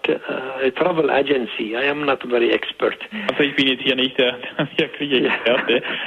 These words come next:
Speaker 2: aber Sie können, äh, Sie können dann Reisebüro fragen, die geben Ihnen sicher
Speaker 1: Ja,
Speaker 2: Auskunft.
Speaker 1: ja, ja, ja. Und sie muss nicht Angst haben.
Speaker 2: Nur keine Angst haben, die Leute zu fragen mit diesen Dingen, das ist ja ihre Arbeit.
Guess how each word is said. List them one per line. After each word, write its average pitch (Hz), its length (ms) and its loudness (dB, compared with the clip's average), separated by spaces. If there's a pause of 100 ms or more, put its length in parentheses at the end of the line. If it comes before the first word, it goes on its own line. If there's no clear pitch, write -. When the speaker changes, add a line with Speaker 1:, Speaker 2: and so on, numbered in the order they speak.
(160)
Speaker 2:
aber 127 200 2
Sie 127 120 0
können, 127 500 0
äh, 110 220 4
Sie 113 100 -4
können 117 240 2
dann 107 180 0
Reisebüro 107 640 2
fragen, 104 380 0
die 107 80 -2
geben 110 240 0
Ihnen 110 200 0
sicher 151 240 4
Speaker 1:
Ja, 135 220 4
Speaker 2:
Auskunft. 123 140 -6
Speaker 1:
ja, 135 340 0
ja, 127 240 -2
ja. 120 440 -4
Und 123 160 -10
sie 185 80 4
muss 170 280 2
nicht 165 320 0
Angst 139 320 2
haben. 120 340 2 (500)
Speaker 2:
Nur 139 180 2
keine 131 280 2
Angst 131 300 -2
haben, 120 220 0
die 120 100 -2
Leute 120 360 2
zu 120 120 -2
fragen 110 460 2
mit 113 180 -4
diesen 117 240 -2
Dingen, 123 240 0
das 110 180 0
ist - 180 -4
ja - 80 4
ihre 58 200 4
Arbeit. - 480 0